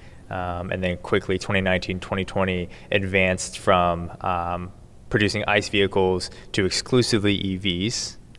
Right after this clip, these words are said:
Okay, um, and then launching quite a few different lines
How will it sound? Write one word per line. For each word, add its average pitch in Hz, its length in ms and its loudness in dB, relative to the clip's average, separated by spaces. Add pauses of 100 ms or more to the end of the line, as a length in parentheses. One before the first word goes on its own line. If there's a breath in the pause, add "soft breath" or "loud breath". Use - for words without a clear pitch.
(320)
Okay, 92 320 -2 (320 loud breath)
um, 90 420 0
and 95 160 -2
then 90 380 0
launching 95 480 2
quite 104 320 6
a 98 40 6
few 98 200 -2
different 90 340 0
lines 90 540 0